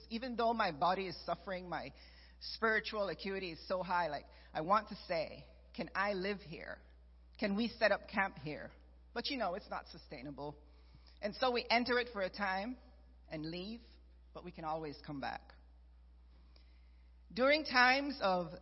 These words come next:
fasting and prayer, I have heard the Spirit speak into my own spirit in a way that I can only describe as deep calling out to deep. It is beautiful and life-directing. But there have also been times when I fast and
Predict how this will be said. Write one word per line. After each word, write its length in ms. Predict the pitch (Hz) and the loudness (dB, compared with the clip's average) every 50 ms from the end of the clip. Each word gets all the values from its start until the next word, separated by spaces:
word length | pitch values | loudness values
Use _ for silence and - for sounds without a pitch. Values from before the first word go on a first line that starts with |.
| - - - | -8 0 4
fasting 460 | 196 175 185 180 - - 208 196 185 | 6 6 6 4 2 -2 -10 -8 -8
and 160 | 170 156 - | -8 -10 -8
prayer, 440 | - - 160 143 131 123 - 147 - - - - - | -6 -4 -2 -2 -2 -2 -4 -6 -12 -16 -6 0 4
I 120 | 185 214 | 4 4
have 120 | 226 220 175 | 4 2 -2
heard 400 | 175 165 208 202 214 208 196 175 | -2 4 6 6 6 6 4 -2
the 100 | 170 165 - - | -8 -8 -8 -8
Spirit 300 | - 190 185 185 175 - - - - | -6 -4 -2 -2 -2 -4 -6 -16 -14
speak 260 | - - 214 208 - | -10 -8 -8 -6 -6
into 200 | 208 190 180 - | -6 -8 -6 -8
my 300 | 165 147 151 160 180 175 - | -6 -4 -2 0 0 0 -2
own 180 | 190 185 185 175 - - | -4 -6 -6 -10 -12 -12
spirit 360 | - - 175 165 165 165 165 165 - | -8 -2 0 0 0 0 -2 -4 -8
in 100 | - 170 170 | -10 -8 -6
a 80 | 156 | -6
way 260 | 156 151 175 170 185 180 | -4 -2 -2 -2 -2 -2
that 180 | 180 160 - | -2 -2 -2
I 80 | 175 170 | -2 -2
can 160 | - - 214 | -4 -6 -8
only 220 | - 185 185 190 180 | -6 -6 -6 -6 -6
describe 540 | 160 170 - - - 180 180 170 165 165 - | -8 -10 -10 -8 -4 0 2 2 2 0 -2
as 120 | 165 156 - - - | -4 -8 -8 -8 -8
deep 240 | - 180 185 185 - - - - - - - - - - - - | -4 -4 -4 -4 -8 -16 -20 -20 -20 -20 -20 -20 -20 -20 -20 -12
calling 340 | - - 165 170 170 156 151 | -6 -2 -2 0 0 0 -2
out 180 | - - - | -4 -4 -6
to 80 | - 160 | -10 -10
deep. 240 | 123 127 123 - - - - - - - - - - - - - - - - - - - - | -10 -10 -12 -12 -14 -20 -20 -20 -20 -20 -20 -20 -20 -20 -20 -20 -20 -20 -20 -20 -18 -10 -6
It 120 | 196 190 | -4 -4
is 120 | 190 - - - - | -4 -4 -6 -10 -8
beautiful 460 | 202 214 226 226 220 - - 185 165 | -4 -2 -2 -2 -2 -4 -4 -6 -6
and 200 | 151 147 151 156 | -6 -6 -4 2
life-directing. 960 | 165 175 185 196 190 - 180 170 156 151 143 - - - 156 143 131 135 131 - - - - - - - - - - - - - - - - | 4 4 4 4 2 -2 -4 0 0 0 0 -2 -6 -10 -12 -12 -10 -12 -14 -16 -18 -20 -20 -20 -20 -20 -20 -20 -20 -20 -20 -20 -20 -4 0
But 160 | - 208 - | 2 4 6
there 80 | 262 262 | 6 6
have 80 | 247 254 | 6 6
also 300 | 254 254 247 254 269 247 | 4 4 2 0 -2 -4
been 180 | 226 233 220 | -4 -4 -6
times 420 | 214 226 214 214 214 220 226 208 - | -2 0 0 2 2 0 0 -2 -4
when 160 | 208 208 196 185 | -2 -2 -2 -2
I 100 | 165 165 - | -4 -4 -2
fast 360 | - 180 180 196 233 247 - - | -2 -2 -2 -2 -6 -8 -10 -10
and 140 | 156 147 | -10 -10